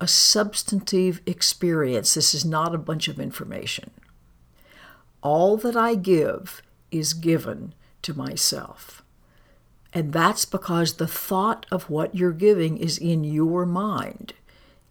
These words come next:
and it's your intent. It's what you're paying attention to, and thus it is a prayer for yourself. So these two ideas stated slowly, unhurriedly, in quiet.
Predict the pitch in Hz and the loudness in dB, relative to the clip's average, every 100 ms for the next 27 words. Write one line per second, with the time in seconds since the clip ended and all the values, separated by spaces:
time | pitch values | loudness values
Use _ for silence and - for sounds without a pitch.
0 | - 156 156 135 - 160 160 170 170 165 | -4 -2 -2 -2 0 2 2 2 0 -2
1 | - 185 143 - - - - 170 - - | -2 -2 -4 -8 -16 -20 -6 -4 -4 -4
2 | 160 - 156 - 180 156 156 151 151 208 | -4 -4 -8 -8 -4 -2 -2 -4 -4 -2
3 | 220 - 151 - 160 151 151 147 - - | -2 -2 -4 -2 -2 0 -2 -6 -14 -20
4 | - 165 156 143 165 208 240 - - 165 | -10 -4 -4 0 2 2 2 0 0 -4
5 | 143 147 139 - - 160 156 156 156 - | -4 -4 -6 -8 -8 -2 0 0 -2 -6
6 | 151 143 147 - - - - - - - | -6 -4 -2 -2 -4 -10 -16 -18 -18 -20
7 | - - - - 165 175 180 - - 226 | -20 -20 -8 -2 0 2 0 0 -4 0
8 | 233 214 208 208 196 220 160 107 - - | 0 2 2 2 2 2 2 2 0 0
9 | - - - - 165 165 156 156 156 - | -4 0 0 4 6 6 6 4 2 -10
10 | - - - 151 151 151 156 202 269 - | -6 -2 0 0 0 2 2 2 0 -6
11 | - - _ - 160 180 - 180 156 156 | -20 -20 _ -2 0 0 2 2 4 2
12 | 135 151 185 247 - _ - _ _ 190 | 0 2 2 0 -10 _ -20 _ _ 2
13 | 196 180 165 - 196 220 156 - - - | 4 4 -2 -4 0 0 0 -4 -10 -16